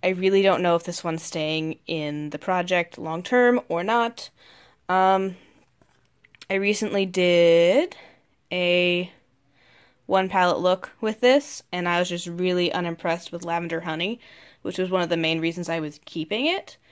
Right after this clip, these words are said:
And I have since gotten plenty of mints, so I don't need mint chip, which is the other one that was really a draw for the palette. So, I would like to get around to panning berries and cream, probably, maybe blueberry swirl and cone, see what happens.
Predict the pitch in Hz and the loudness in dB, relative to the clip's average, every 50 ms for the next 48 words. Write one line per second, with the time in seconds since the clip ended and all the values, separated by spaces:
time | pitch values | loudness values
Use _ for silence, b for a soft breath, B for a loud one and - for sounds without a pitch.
0 | b b b b - 170 175 170 175 170 185 196 190 - - 247 233 233 233 - | b b b b -10 -4 -2 0 0 0 0 -2 -4 -4 -4 -4 -4 -4 -8 -12
1 | - - - - - 202 - - 180 170 - 214 190 196 190 185 170 165 160 180 | -14 -16 -8 -4 -2 -2 -2 -2 -4 -6 -4 -2 -2 -2 0 0 -2 -2 -2 -2
2 | 170 160 160 175 - - - - - 190 170 170 180 180 - 160 175 170 165 170 | -4 -4 -4 -6 -8 -12 -10 -6 -2 -2 0 0 0 0 0 -2 -2 -4 -4 -4
3 | 165 - - - 180 165 - 170 - - 180 175 180 - - 190 190 180 170 170 | -6 -6 -6 -6 -6 -6 -6 -8 -10 -10 -8 -8 -6 -4 0 0 0 0 0 0
4 | 170 - - 160 170 165 160 160 165 165 156 156 156 151 - _ - - 160 151 | -2 -2 -4 -6 -6 -8 -6 -4 -2 -2 -2 -2 -4 -6 -8 _ -8 -6 -6 -6
5 | 151 - _ - 160 160 - - 165 151 - - - - - b b b b b | -6 -8 _ -20 -20 -16 -12 -10 -10 -8 -8 -10 -12 -12 -14 b b b b b
6 | b b b b - - - 160 - - - _ - 190 190 180 190 190 185 185 | b b b b -8 -4 -4 -4 -4 -6 -12 _ -4 -2 -2 0 0 2 2 2
7 | 190 190 - - - 196 185 196 190 190 190 190 185 190 196 196 - - 185 180 | 2 0 -2 -4 -6 -4 -2 0 2 4 4 4 2 2 -2 -2 -4 -4 -4 -4
8 | - 190 170 165 165 160 160 160 160 160 156 151 160 - 160 160 170 - 285 277 | -4 -4 -4 -2 -2 -2 -2 -2 -4 -4 -4 -4 -6 -6 -8 -10 -6 -2 0 0
9 | 262 262 254 240 226 240 226 226 240 233 240 233 220 202 175 170 170 170 175 185 | 2 2 2 2 2 2 0 0 0 0 2 2 2 2 2 2 0 0 0 0
10 | 185 180 185 180 175 - - - 185 180 180 175 - - 143 147 - - - - | 2 4 4 2 2 0 -2 0 2 2 4 2 0 -2 -4 -8 -10 -12 -10 -6
11 | - 254 240 226 220 214 214 220 214 208 - - - 190 - - - - - - | -4 -2 -2 -2 -2 -2 -2 -2 -4 -6 -8 -10 -12 -12 -12 -14 -18 -16 -12 -8
12 | 247 240 226 - - 208 214 214 208 208 208 - | -6 -6 -4 -4 -4 -4 -2 -2 -4 -4 -6 -10